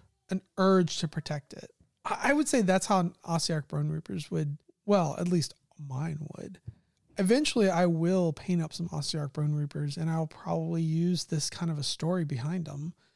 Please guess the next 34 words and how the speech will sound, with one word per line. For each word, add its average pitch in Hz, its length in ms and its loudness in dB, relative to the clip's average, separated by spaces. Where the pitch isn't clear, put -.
Not 240 140 2
right 175 120 4
now, 147 240 2
because 190 220 -4
that's - 240 -10
the - 100 -14
army 143 240 -6
that - 120 -8
you're 175 200 2
doing, 143 400 -2
but 156 240 -6
eventually 170 480 -4
I 127 80 -8
will. 160 380 -10
Eventually, 208 380 4
I'll 156 140 2
be 147 180 0
painting 165 240 0
up 143 160 -4
all 190 160 -2
the 170 100 -6
armies, 170 380 -8
so. - 400 -8
What 269 80 -4
about 339 140 2
the 233 60 -2
Grave 139 320 -4
Lords? - 380 -16
What - 20 -18
do 208 60 -4
you 202 40 0
think 202 120 -2
about 147 160 -4
them? 131 260 -10